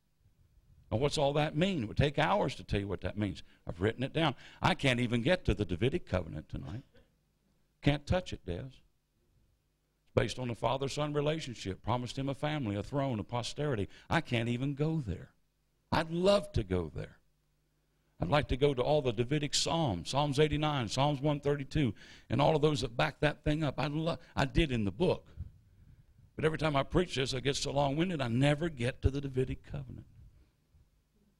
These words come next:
Sorry. 'Cause when you look at Jesus as the seed of Abraham and the seed of David, one more scripture, let's go have tea.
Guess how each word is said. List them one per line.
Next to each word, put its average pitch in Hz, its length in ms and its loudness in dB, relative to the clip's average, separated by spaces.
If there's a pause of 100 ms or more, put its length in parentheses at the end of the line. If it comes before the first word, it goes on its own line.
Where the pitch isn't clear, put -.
(520)
Sorry. 123 440 -8 (2750)
'Cause - 160 4
when 135 100 6
you 139 80 8
look 147 180 6
at 131 100 0
Jesus 123 440 0
as 120 120 -2
the 113 80 -4
seed 135 240 2
of 113 140 0
Abraham 127 460 2
and 117 80 0
the 113 40 0
seed 127 220 -2
of 110 100 -2
David, 147 320 2 (220)
one 135 220 4
more 139 120 4
scripture, 151 440 -2
let's 127 180 -2
go 127 180 2
have 135 220 0
tea. 170 320 0